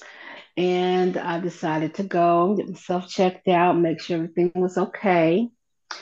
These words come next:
And when I went, they were doing a PAP. And they could not find my cervix.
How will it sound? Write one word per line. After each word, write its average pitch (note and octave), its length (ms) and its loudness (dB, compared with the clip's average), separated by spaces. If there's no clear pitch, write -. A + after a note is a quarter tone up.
And F#3 640 0
when F3+ 260 0
I G#3+ 220 -2
went, G3+ 680 -2
they F3+ 320 4
were F3 200 4
doing F3 360 2
a F3 80 0
PAP. E3 600 -4
And F3 480 6
they E3 120 2
could A#3+ 380 0
not F#3 300 0
find F#3 480 -4
my F3+ 160 -2
cervix. - 840 -10